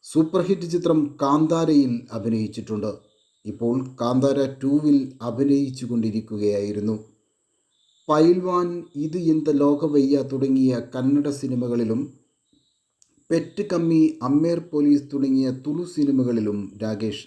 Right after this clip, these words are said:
അഭിനയിച്ചിട്ടുണ്ട്. കൂടാതെ നിരവധി ടെലിവിഷൻ പ്രോഗ്രാമുകളും താരം ഭാഗമായിട്ടുണ്ട്. വിശ്വരൂപ് എന്നാണ് രാകേഷ്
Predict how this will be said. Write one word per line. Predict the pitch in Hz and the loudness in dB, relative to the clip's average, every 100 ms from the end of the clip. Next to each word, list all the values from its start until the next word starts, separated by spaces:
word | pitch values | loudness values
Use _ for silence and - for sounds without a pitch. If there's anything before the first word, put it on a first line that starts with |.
| - | -12
അഭിനയിച്ചിട്ടുണ്ട്. | 101 107 110 107 - - 104 104 - _ _ _ _ _ _ _ _ | -10 -6 -4 -4 -6 -8 -4 -4 -6 _ _ _ _ _ _ _ _
കൂടാതെ | 107 117 110 113 123 | -4 0 2 2 0
നിരവധി | 131 113 117 120 120 117 113 - | -2 -2 0 0 0 0 -2 -2
ടെലിവിഷൻ | 120 135 139 131 127 | 0 2 0 -2 -4
പ്രോഗ്രാമുകളും | 117 - 131 139 156 147 143 120 107 104 92 | -2 -2 -2 0 0 4 4 2 -2 -4 -8
താരം | 104 104 107 104 101 | -6 -6 -4 -6 -6
ഭാഗമായിട്ടുണ്ട്. | 110 107 107 101 101 104 104 110 - - _ _ _ _ _ - | -6 -4 -4 -4 -4 -4 -2 -2 -6 -16 _ _ _ _ _ -4
വിശ്വരൂപ് | 135 160 - 196 180 147 147 | 0 0 2 4 4 0 -2
എന്നാണ് | 123 123 117 113 147 160 104 | -4 -2 -2 -2 -4 -8 -6
രാകേഷ് | 110 110 113 101 - | -6 -4 -6 -6 -12